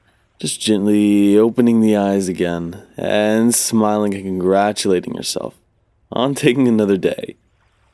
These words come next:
working to train the mind to become more aware of how gratitude plays such a strong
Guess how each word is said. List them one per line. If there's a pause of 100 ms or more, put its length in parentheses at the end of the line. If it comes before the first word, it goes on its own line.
(160)
working
to
train
the
mind (1040)
to
become
more
aware (1080)
of
how
gratitude (720)
plays
such
a (240)
strong